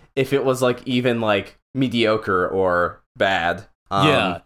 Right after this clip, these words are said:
Speaker 1: 'cause I, I
Speaker 2: And,
Speaker 1: don't
Speaker 2: like
Speaker 1: think it was good. I feel like a lot more people would be talking about it if it was good.
Speaker 2: Yeah,
Speaker 1: But,
Speaker 2: and,
Speaker 1: like,
Speaker 2: and this is, this
Speaker 1: it
Speaker 2: is not a
Speaker 1: existed.
Speaker 2: treatment, and this is not a treatment that would work for every shonen anime.
Speaker 1: Oh,
Speaker 2: Like,
Speaker 1: definitely not.
Speaker 2: something like Dragon Ball Z, Dragon Ball Fighters is about as good as you're gonna get.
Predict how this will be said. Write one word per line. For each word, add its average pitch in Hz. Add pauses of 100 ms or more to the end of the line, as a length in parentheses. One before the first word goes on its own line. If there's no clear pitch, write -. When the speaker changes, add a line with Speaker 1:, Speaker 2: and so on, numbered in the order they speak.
Speaker 1:
'cause 127
I, 123
I 110
Speaker 2:
And, 131
Speaker 1:
don't 156
Speaker 2:
like 180
Speaker 1:
think 139
it 113
was 104
good. 101
I 87
feel 113
like -
a 123
lot 107
more 104
people 98
would 85
be 82
talking 87
about 78
it 80
if -
it -
was 85
good. 82
Speaker 2:
Yeah, 131
Speaker 1:
But, 113
Speaker 2:
and, 110
Speaker 1:
like, 107
Speaker 2:
and 208
this 240
is, 190
this 165
Speaker 1:
it 120
Speaker 2:
is -
not 131
a 135
Speaker 1:
existed. -
Speaker 2:
treatment, 110 (400)
and 156
this 185
is 180
not 190
a 151
treatment 139
that 131
would 110
work 117
for 104
every 101
shonen 95
anime. 82 (580)
Speaker 1:
Oh, 185
Speaker 2:
Like, 113
Speaker 1:
definitely 90
not. 73
Speaker 2:
something 165
like 151
Dragon 135
Ball 117
Z, 107 (240)
Dragon 127
Ball 110
Fighters 107
is 104
about 104
as 95
good 101
as 90
you're 95
gonna 85
get. 80